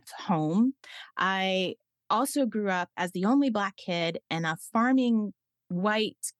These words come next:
community. And I had a lot of identity, both, like, r-, religious identity, racial identity issues. And I struggled a lot in childhood, as, you know, many of us do.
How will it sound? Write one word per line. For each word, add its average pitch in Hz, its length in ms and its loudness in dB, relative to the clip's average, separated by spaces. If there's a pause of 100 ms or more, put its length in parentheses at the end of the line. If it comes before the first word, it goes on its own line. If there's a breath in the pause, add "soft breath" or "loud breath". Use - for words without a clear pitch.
(140)
community. 180 800 2 (480 loud breath)
And 190 400 2
I 196 80 0
had 208 180 0
a 208 60 -2
lot 202 260 0
of 214 100 -2
identity, 190 800 0
both, 160 300 -2 (260)
like, 156 200 -6
r-, 175 120 -4 (380)
religious 269 420 0
identity, 202 560 -2
racial 269 380 0
identity 208 560 0
issues. 165 600 -2 (440 loud breath)
And 185 440 0 (100)
I 180 80 -2
struggled 247 400 0
a 240 60 0
lot 170 260 -2
in 165 120 0
childhood, 160 400 -2
as, 185 180 -4
you 233 100 2
know, 208 80 2
many 190 220 0
of 175 80 -2
us 165 260 -4
do. 185 460 -2